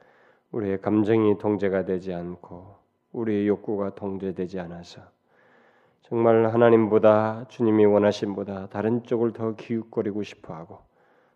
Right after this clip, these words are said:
그쪽으로 자꾸 향하려고 하는 그런 성향을 가지고 있는 존재들입니다.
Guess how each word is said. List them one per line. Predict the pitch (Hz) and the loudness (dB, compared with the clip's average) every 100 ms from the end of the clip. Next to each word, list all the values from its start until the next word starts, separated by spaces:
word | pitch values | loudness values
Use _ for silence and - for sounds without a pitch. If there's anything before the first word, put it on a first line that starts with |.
| _ | _
그쪽으로 | - 107 127 113 110 | -8 0 2 4 4
자꾸 | 107 - - 113 | 2 -6 -4 -2
향하려고 | 101 107 107 104 104 98 | 0 2 2 4 2 0
하는 | 95 95 95 98 110 _ _ _ | -6 -8 -10 -12 -18 _ _ _
그런 | - 117 113 | -14 -10 -10
성향을 | - 120 117 107 110 107 98 - _ _ _ _ _ _ | -10 -6 -4 0 2 2 0 -8 _ _ _ _ _ _
가지고 | - 104 107 104 | -12 -6 -2 0
있는 | 98 98 104 | 0 -2 -6
존재들입니다. | - 107 95 92 92 90 92 98 - | -8 -10 -8 -8 -10 -12 -14 -18 -20